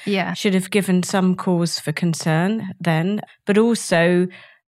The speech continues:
Speaker 2: really, when you jumped from the fiftieth centile to the ninety-seventh, that should have been an immediate scan at that stage
Speaker 1: Yeah.
Speaker 2: where an assessment was made.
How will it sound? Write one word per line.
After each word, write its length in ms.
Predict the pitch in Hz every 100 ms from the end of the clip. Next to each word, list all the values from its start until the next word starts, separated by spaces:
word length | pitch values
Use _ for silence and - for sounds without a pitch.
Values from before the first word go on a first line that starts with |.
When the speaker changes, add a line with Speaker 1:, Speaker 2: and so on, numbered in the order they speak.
| _ _ _ -
Speaker 2:
really, 440 | 196 220 214 170
when 280 | 170 196 190
you 300 | 196 190 180 -
jumped 460 | - 208 190 - -
from 520 | - 190 170 170 165 -
the 80 | 185
fiftieth 520 | 214 190 - 180 175
centile 720 | - 170 175 - 165 165 165
to 120 | -
the 80 | 175
ninety-seventh, 1040 | 180 190 190 - 160 - 143 151 160 - - - - - -
that 200 | 190 -
should 160 | - 180
have 100 | 170
been 180 | 180
an 140 | 175 170
immediate 560 | 175 180 175 175 160
scan 400 | - - 170 165
at 140 | 165 -
that 260 | 180 -
stage 580 | - - 151 147 151 156
Speaker 1:
Yeah. 140 | 185 170
Speaker 2:
where 340 | 165 165 165 - - - - -
an 140 | 180
assessment 840 | 175 - 185 180 - 170 156 - -
was 200 | 160 175
made. 560 | 165 156 165 175 175